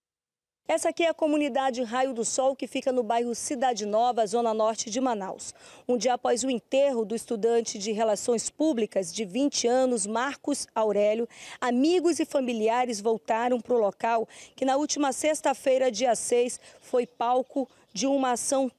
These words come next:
terrível para esses familiares. O Antônio é irmão do estudante. Ele também é universitário e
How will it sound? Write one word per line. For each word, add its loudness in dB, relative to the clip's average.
terrível 0
para 0
esses -2
familiares. -2
O 2
Antônio 2
é 0
irmão 0
do -2
estudante. -2
Ele 0
também 0
é 2
universitário 0
e -4